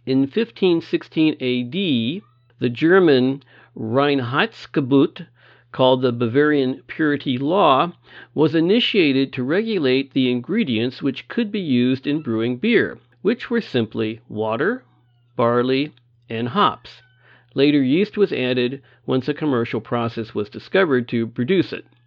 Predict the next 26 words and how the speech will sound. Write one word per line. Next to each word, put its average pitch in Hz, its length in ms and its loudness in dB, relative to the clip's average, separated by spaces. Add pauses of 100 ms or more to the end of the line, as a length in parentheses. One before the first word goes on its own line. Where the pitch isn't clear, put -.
The 131 360 2
Germans 160 400 4 (100)
also 185 400 2
considered 135 640 -2
beer 117 440 0
a 113 140 -6
staple - 600 -2 (200)
and 123 220 -6
instituted 131 720 -2
a 113 220 -8
daily 127 680 -2 (240)
beer 117 460 -2 (100)
ration 139 720 -4 (160)
for 107 180 -4
its 98 120 -10
citizens. - 680 -8 (260)
As 131 140 2
stated 185 420 4
earlier, 156 540 4 (400)
there 147 140 4
is 139 100 2
a 135 160 0
long 170 640 2 (120)
history 127 460 -2
to 123 140 -4
beer, 113 420 -4